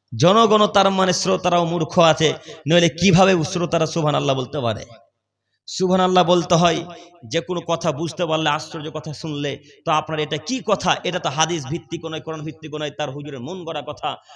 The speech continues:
আপনাকে অনুরোধ করে বলে যাচ্ছি, জ্ঞান চর্চা করেন। জ্ঞান না থাকলে কিন্তু জাতির উন্নয়ন করতে পারবেন না, সমাজের উন্নতি করতে পারবে না, আপনি জাতির উপকার করতে পারবেন না। যদি জ্ঞান না থাকে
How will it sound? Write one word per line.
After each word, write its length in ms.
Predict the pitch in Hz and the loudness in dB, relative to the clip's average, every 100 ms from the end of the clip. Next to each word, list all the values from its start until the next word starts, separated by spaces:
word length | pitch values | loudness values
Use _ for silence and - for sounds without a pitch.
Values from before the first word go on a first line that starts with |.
| - | -4
আপনাকে 320 | 147 165 156 | -2 0 4
অনুরোধ 260 | 156 175 156 | 4 4 0
করে 140 | 170 | -2
বলে 240 | 160 160 | 0 -2
যাচ্ছি, 260 | 151 147 143 | -2 -4 -4
জ্ঞান 200 | 131 151 | -4 -4
চর্চা 260 | 156 143 147 | -4 -4 -2
করেন। 280 | 147 143 120 - - 98 | -2 -2 -4 -12 -18 -6
জ্ঞান 340 | 127 202 285 285 | 2 6 6 6
না 200 | 262 254 | 2 2
থাকলে 240 | 240 226 | 2 2
কিন্তু 180 | 220 208 | 2 0
জাতির 400 | 196 196 202 196 | 2 2 2 -2
উন্নয়ন 240 | 190 185 | -2 -4
করতে 240 | 175 180 196 | -4 -4 0
পারবেন 260 | 175 170 | 0 0
না, 100 | 170 | -2
সমাজের 320 | - 156 170 160 | -2 -2 -4 -4
উন্নতি 280 | 160 147 | -6 -8
করতে 240 | 143 147 151 | -6 -6 -2
পারবে 220 | 151 151 | 0 0
না, 160 | 151 131 - - - | 0 -2 -8 -8 -4
আপনি 160 | 156 | -2
জাতির 380 | 123 214 247 254 | 4 4 4 0
উপকার 260 | 247 214 196 | -4 -4 -4
করতে 240 | 190 214 | -4 0
পারবেন 260 | 190 180 180 | 0 2 0
না। 280 | 175 139 - - | -2 -4 -8 -10
যদি 100 | 156 | -6
জ্ঞান 240 | 139 214 302 | 2 4 6
না 140 | 294 | 4
থাকে 420 | - 269 302 370 | 4 4 6 6